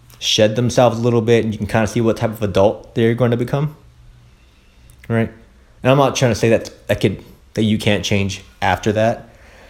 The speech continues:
but you start to go, "Mm," people are starting to settle into themselves just a tad. I think that's where it starts.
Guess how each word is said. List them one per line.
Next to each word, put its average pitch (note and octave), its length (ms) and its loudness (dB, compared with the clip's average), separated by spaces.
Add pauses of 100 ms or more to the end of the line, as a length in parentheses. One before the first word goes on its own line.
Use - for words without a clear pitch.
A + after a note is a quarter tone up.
(180)
but C#3+ 80 0
you C3+ 60 2
start D3 220 2
to D#3+ 60 0
go, B2+ 380 4
"Mm," F#3 480 -2 (560)
people F3+ 200 0
are E3+ 40 2
starting E3 200 0
to B2 60 -6
settle D#3 280 2
into D#3 160 -2
themselves G2+ 400 0
just A#2 160 -2
a A2 60 -2
tad. G2 300 0 (1000)
I C3 60 2
think B2 120 2
that's A2+ 120 -2
where A#2+ 100 0
it - 60 -4
starts. G#2 460 -2